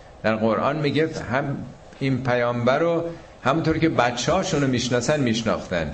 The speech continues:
علائمش رو که تو کتابشون آمده. وقتی آمد اون کسی که میشناختید، کفروا بهی، کافر شدن بهش. فلعنت الله علی الکافرین. البته این خدا که شعار نمیده، لعنت یعنی دوری از رحمت.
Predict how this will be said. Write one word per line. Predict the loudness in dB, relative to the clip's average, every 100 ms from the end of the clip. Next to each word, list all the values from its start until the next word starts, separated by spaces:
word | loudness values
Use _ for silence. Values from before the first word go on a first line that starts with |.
| -10 -18 -20 -20 -2
علائمش | 0 2 2 0 0 -2
رو |
که | -4 -4
تو | -4
کتابشون | -4 -2 -2 -2 -6 -6
آمده. | -6 -6 -8 -10 -16 -20 -20 -20 -20 -20 -8 -2
وقتی | -2 0 0
آمد | 2 2 0 0
اون | 0 0
کسی | -2 0 0
که | 0 0 0
میشناختید، | 0 -2 -2 -2 0 2 2 -2 -4 -2 -2 -4 -6
کفروا | -2 -2 0 0 0
بهی، | 0 -2 -2 -6 -10 -16 -20 -20 -20 -20 -2
کافر | 0 2 0
شدن | 0 -2 -2 -2 -4
بهش. | -8 -10 -14 -8 0
فلعنت | 2 2 2 -2 0
الله | 0 2 2 0 0
علی | -2
الکافرین. | -4 -4 -4 -4 -6 -4 -4 -6 -14 -20 -20 -20 -20 -20 -20 -20 -20 -20 -20 -20 -20 -6
البته | -4 -2 -2
این | -2
خدا | 0 0 0
که | 0 -2
شعار | 2 2 2
نمیده، | 0 -2 -2 0
لعنت | 0 0 0 0 -2
یعنی | -2 0
دوری | 0 2 2
از | 0 0
رحمت. | -2 -2 -4